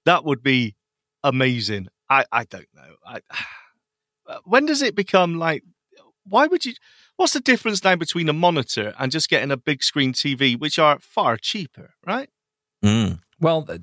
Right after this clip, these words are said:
Speaker 2: th-, so there's a question. Could you just use a standard T V these days? I know the old days there used to be issues with overscan and stuff, but is that still a problem?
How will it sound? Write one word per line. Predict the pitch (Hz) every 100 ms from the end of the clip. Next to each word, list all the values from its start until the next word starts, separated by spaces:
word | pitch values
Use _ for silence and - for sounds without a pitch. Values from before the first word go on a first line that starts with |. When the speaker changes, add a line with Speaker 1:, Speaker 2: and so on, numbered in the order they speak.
| -
Speaker 2:
th-, | 147
so | -
there's | 262 320 -
a |
question. | - 107 - - - _ _ _ _ _ _ _ _ _
Could | - - 240 214
you | 170
just | 151 -
use | 123 110
a | 98
standard | 117 104 90 82
T | 98 82
V | 82 78 - _ -
these | 73
days? | - 60 -
I | -
know | 233 -
the | 110
old | 117 110
days | 85 -
there |
used | 82 -
to |
be | 80
issues | 78 - 73
with | 76
overscan | 78 85 - 80 69 67
and | 64
stuff, | - - -
but | -
is | -
that | 147 -
still | 151
a | 151
problem? | 135 156 202